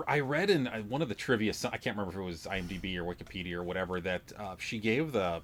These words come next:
production crew kind of a hard time 'cause they, they, uh, they wanted her to,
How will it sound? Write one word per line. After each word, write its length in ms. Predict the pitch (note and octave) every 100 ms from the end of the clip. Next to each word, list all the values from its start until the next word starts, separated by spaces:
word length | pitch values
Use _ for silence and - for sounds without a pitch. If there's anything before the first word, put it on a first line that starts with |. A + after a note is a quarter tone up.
| -
production 500 | G#2+ G#2 - - F#2
crew 300 | - G2 F2
kind 100 | B2+
of 60 | G#2+
a 120 | -
hard 260 | G2 G#2 -
time 460 | - G2 C3+ E3+ - - -
'cause 140 | A2+
they, 260 | A2+ G#2 G#2 A2
they, 280 | G2+ G2+
uh, 180 | F#2+ E2+ - - - - - - - - -
they 120 | A2+
wanted 240 | G#2+ A2 F#2
her 120 | A2+
to, 200 | G2